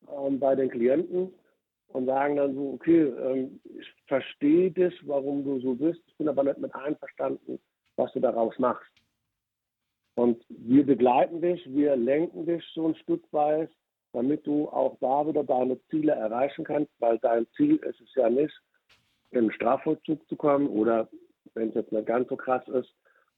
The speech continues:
ähm, weitere Straftaten zu begehen. Und, ja, und dann ist es die Frage, wie weit kann sich der, der junge Mensch auf uns einlassen?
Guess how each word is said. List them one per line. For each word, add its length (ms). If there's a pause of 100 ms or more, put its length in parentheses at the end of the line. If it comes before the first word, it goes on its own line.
ähm, 540
weitere 340
Straftaten 720
zu 80
begehen. 460 (1600)
Und, 360
ja, 140
und 240
dann 180
ist 160
es 160
die 120
Frage, 600 (300)
wie 260
weit 320
kann 280
sich 260
der, 400
der 180
junge 300
Mensch 320
auf 240
uns 180
einlassen? 680